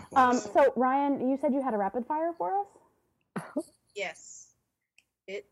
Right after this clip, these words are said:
Speaker 3: is, we are one week away from the series finale. So, everyone, I'd like you to share one thing you're going to really miss about Glee and one thing that you're ready to say goodbye to.
Speaker 1: Um, I'm really gonna miss,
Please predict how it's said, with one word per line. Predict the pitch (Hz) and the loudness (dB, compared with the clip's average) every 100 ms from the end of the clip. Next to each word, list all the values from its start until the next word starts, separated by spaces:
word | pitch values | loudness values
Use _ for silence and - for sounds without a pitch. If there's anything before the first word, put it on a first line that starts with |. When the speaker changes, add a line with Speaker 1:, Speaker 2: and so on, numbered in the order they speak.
| - | -16
Speaker 3:
is, | 190 196 196 202 185 | -10 -10 -10 -14 -18
we | 196 | -12
are | 175 | -10
one | 170 208 208 208 202 | -10 -12 -14 -18 -20
week | 202 202 | -20 -16
away | 202 202 196 | -12 -12 -12
from | - 190 | -16 -20
the | 180 | -18
series | - 214 208 208 | -14 -10 -8 -10
finale. | 202 196 190 196 233 - _ _ _ _ - | -14 -12 -10 -10 -14 -18 _ _ _ _ -18
So, | - 185 180 175 - | -8 -4 -2 -4 -4
everyone, | 180 190 196 196 202 | -8 -8 -12 -12 -12
I'd | 190 | -12
like | 190 190 - | -12 -12 -14
you | 196 | -20
to | 202 | -20
share | - 185 185 | -12 -8 -6
one | 180 185 190 190 _ _ - _ | -6 -8 -10 -16 _ _ -20 _
thing | 196 190 | -18 -16
you're | 190 | -14
going | 180 185 185 | -12 -12 -12
to | 185 175 | -18 -16
really | 185 190 196 - | -16 -16 -18 -18
miss | 190 - | -18 -14
about | 190 180 - | -12 -12 -12
Glee | 185 180 180 165 | -14 -14 -16 -16
and | 170 | -18
one | 165 | -16
thing | 175 175 | -14 -12
that | 170 151 | -12 -14
you're | 160 | -12
ready | 160 156 156 | -10 -12 -12
to | 160 | -16
say | 165 156 | -14 -14
goodbye | 151 139 135 - | -14 -14 -14 -14
to. | 135 147 - _ - | -14 -14 -18 _ -10
Speaker 1:
Um, | - 202 190 - | -2 0 0 0
I'm | 202 208 | 0 2
really | 240 294 | 2 2
gonna | 269 190 | 0 0
miss, | 170 165 156 | 0 -2 -4